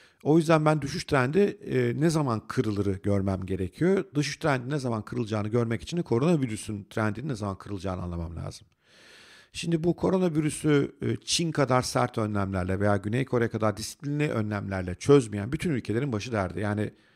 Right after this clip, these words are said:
bu dertte, bu bize ait de bir sorun değil. İşte, e, Amerika'nın durumunu görüyorsunuz. Dün Trump açıkça söyledi, yüz bin civarı ölü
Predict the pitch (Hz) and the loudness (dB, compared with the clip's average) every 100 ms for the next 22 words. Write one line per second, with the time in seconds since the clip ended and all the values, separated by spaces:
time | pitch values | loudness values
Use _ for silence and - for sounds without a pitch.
0 | _ 135 - - 104 - 95 - 131 117 | _ -8 -8 -2 -2 -2 -6 -4 -4 -4
1 | 113 123 - 107 104 120 104 - 95 92 | 0 0 0 -2 -4 -4 -6 -6 -6 -6
2 | 123 92 - 110 104 - _ _ _ _ | -6 -6 -4 -2 -2 -4 _ _ _ _
3 | - 110 113 117 107 113 107 110 113 113 | -14 -8 -2 -2 0 -2 -2 -2 -2 0
4 | 113 123 - 127 113 110 113 113 117 - | 2 2 0 -6 -4 -4 -2 -2 -4 -6
5 | 120 - 110 104 127 113 110 107 101 104 | -6 0 2 2 -2 -4 -4 -4 0 2
6 | 98 98 - 110 104 | 2 0 0 0 0